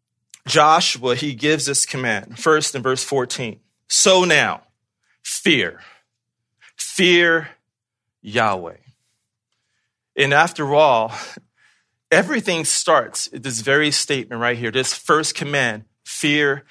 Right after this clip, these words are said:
Yahweh." The Bible tells us in Proverbs one seven, the fear of Yahweh is the beginning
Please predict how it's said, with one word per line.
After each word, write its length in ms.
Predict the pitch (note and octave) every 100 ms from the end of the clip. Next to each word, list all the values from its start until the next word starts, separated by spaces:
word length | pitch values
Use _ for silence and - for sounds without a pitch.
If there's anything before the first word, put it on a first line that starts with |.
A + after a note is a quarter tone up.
| - -
Yahweh." 440 | B2+ C3 A#2 A#2+
The 80 | B2
Bible 380 | C3 E3+ E3+ E3+
tells 400 | - E3 D#3 C#3
us 160 | C3
in 80 | C#3
Proverbs 560 | B2 C#3+ D3+ C#3+ C3 D3
one 160 | C#3
seven, 340 | C3 E3 D3 B2
the 80 |
fear 380 | A#2+ - F#3+ F3+
of 120 | C#3
Yahweh 300 | C3+ C#3+ C#3+
is 160 | C3+ C3+
the 120 | C#3+
beginning 840 | A2+ C#3+ A2 G#2+ F3 E3+ B2 A2